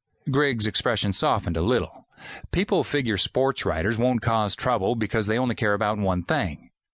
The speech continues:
Sports. And, Drew thought, "That's pretty close to the truth." He could hear other cops ordering Curtis around inside the apartment, and he badly wanted to go in there and help him.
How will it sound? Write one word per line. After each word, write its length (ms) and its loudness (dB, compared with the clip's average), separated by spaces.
Sports. 520 -2
And, 540 0
Drew 260 0
thought, 360 0
"That's 280 -2
pretty 240 -2
close 320 0
to 160 0
the 80 -4
truth." 540 -2
He 160 0
could 160 0
hear 260 2
other 260 0
cops 500 0
ordering 520 2
Curtis 400 0
around 400 0
inside 440 0
the 100 0
apartment, 560 -2
and 180 2
he 80 2
badly 460 0
wanted 240 0
to 80 -4
go 180 0
in 140 2
there 180 2
and 80 0
help 260 0
him. 240 -8